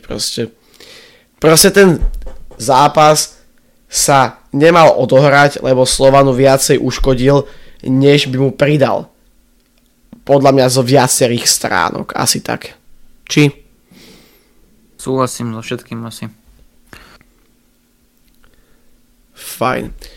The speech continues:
Speaker 1: Luboš píše, Rizvanis, nič moc. Ako on, on nie je zlý hráč, len proste mal tam občas nejaké slabšie, slabšie chvíľky, ale minimálne to je lepší futbalista jak Kryžan,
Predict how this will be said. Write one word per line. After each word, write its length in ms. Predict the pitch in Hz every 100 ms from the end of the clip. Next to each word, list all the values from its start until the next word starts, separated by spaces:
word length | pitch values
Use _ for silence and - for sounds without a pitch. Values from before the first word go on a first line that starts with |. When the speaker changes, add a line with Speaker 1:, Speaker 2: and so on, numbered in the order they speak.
| _ _
Speaker 1:
Luboš 480 | 131 143 165 170 165
píše, 560 | 160 160 - 156 143
Rizvanis, 800 | - - 151 156 160 156 156 -
nič 240 | 127 147 127
moc. 480 | 123 143 - - - - - - - _
Ako 320 | 135 143 185
on, 320 | 196 165 165 170
on 160 | 185
nie 240 | 185 226 254
je 80 |
zlý 240 | 156 135 135
hráč, 320 | 127 123 127
len 160 | 143 151
proste 320 | 156 156 -
mal 160 | 160 180
tam 80 | 170
občas 320 | 151 147 160
nejaké 240 | 151 147 143
slabšie, 640 | 143 143 - - 151 143 - - -
slabšie 400 | - 151 139 170 156
chvíľky, 320 | 170 160 -
ale 160 | 160 151
minimálne 400 | 160 165 160 156
to 160 | 160
je 80 | 160 156 - - _
lepší 400 | 135 147 143 165
futbalista 720 | 147 143 151 147 147 - 147
jak 160 | 131 -
Kryžan, 560 | 127 123 127 135 143